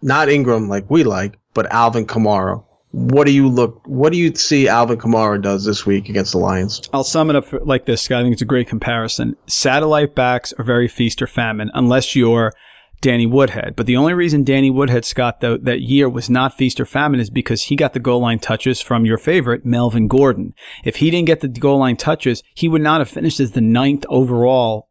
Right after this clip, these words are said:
Speaker 2: uh, P P R fantasy back. Here's the thing. Do I like Alvin Kamara? Absolutely. Would I start him over Isaiah Crowell?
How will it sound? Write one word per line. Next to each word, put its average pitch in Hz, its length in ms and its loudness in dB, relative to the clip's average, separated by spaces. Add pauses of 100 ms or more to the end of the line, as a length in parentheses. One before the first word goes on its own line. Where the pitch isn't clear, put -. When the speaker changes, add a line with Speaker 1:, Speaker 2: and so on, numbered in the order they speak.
Speaker 2:
uh, 110 140 -2
P - 200 -4
P 123 180 2
R 113 100 0
fantasy 139 420 -2
back. 101 320 -8 (400)
Here's 165 260 2
the 139 100 -2
thing. 117 360 -6
Do 131 140 2
I 123 80 2
like 135 260 0
Alvin 143 280 0
Kamara? 143 480 0 (120)
Absolutely. 131 720 -2
Would 120 140 0
I 123 60 0
start 139 280 0
him 135 160 0
over 131 300 -2
Isaiah 127 400 0
Crowell? 127 600 0